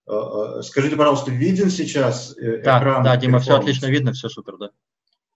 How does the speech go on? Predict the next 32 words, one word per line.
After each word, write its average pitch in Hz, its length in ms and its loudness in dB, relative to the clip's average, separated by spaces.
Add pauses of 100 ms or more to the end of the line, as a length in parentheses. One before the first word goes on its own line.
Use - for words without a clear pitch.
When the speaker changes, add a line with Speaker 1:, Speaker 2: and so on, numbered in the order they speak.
(540)
Speaker 1:
Отлично. - 260 -18 (680)
Значит, 120 200 -4
это 196 180 6
одна 175 180 4
из 156 80 2
наших 160 260 0
стратегий, 185 460 -2
она 143 420 2
работает 139 440 -2
на 127 200 0
эфире, 208 520 -2 (720)
а, 113 640 -2
а, - 60 -16
и 131 60 -2
она 175 380 2
из 151 480 -4 (180)
типа 151 440 -2
альфа. 113 480 0 (120)
То 113 100 -6
есть - 100 -10
все 185 140 0
наши 170 240 2
стратегии 170 480 0
делятся 143 560 -2
на 120 140 -2
два 135 280 2
типа, 98 240 -8
на 101 120 -12
тип - 280 -20
альфа 156 540 -2
и 131 80 -4
бета. 117 360 -2